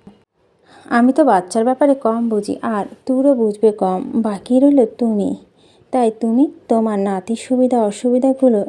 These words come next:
দেখো আর ঠিক করে নাও।" মাদার ক্রিস্টোফার নিজেও চিন্তা করে দেখল আনানের কথা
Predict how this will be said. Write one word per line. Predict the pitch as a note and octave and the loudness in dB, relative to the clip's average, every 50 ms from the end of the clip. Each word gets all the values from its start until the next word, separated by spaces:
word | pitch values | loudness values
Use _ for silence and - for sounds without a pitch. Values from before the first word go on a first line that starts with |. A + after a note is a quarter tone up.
| - A#3 | -4 -4
দেখো | G#3+ G#3 G3+ G3+ - - G#3 - - | -2 -2 -4 -4 -4 -4 -4 -2 -2
আর | A3 A3 A3 - | -4 -8 -8 -12
ঠিক | - - A#3+ A#3 A#3 _ | -8 -6 -6 -6 -6 _
করে | - G3 G3 G3 F#3+ | -4 -2 -2 -2 -4
নাও।" | F#3+ F#3 F#3 - - _ _ - - - - | -6 -6 -8 -10 -12 _ _ -20 -20 -12 -4
মাদার | - B3 A#3+ B3 C4 B3 | -2 -2 0 0 0 -2
ক্রিস্টোফার | - - G3+ G3 - - - A#3+ A#3 B3 A#3 G#3+ | -2 -6 -8 -8 -6 -4 -2 -2 0 0 0 0
নিজেও | G#3+ A3 A3+ A3+ A3 B3 B3 B3 | 0 0 0 2 2 2 0 0
চিন্তা | B3 - G3+ F#3 F#3 F#3 F#3 G#3 G#3 | -2 -4 -6 -6 -4 -4 -4 -4 -4
করে | G#3+ G#3 A#3+ A3+ - A3+ | -4 -2 -4 -2 -2 -2
দেখল | G#3 F#3+ E3+ E3+ - - G3 F#3+ F3+ - - _ | -2 -2 -4 -6 -6 -4 -4 -4 -4 -6 -10 _
আনানের | - A3 G#3+ G3 G3 G3 F#3+ G3+ G#3 G#3 | -8 -6 -6 -4 -4 -4 -4 -6 -6 -4
কথা | - C4 C4 - - - | -2 -2 -2 -2 -4 -6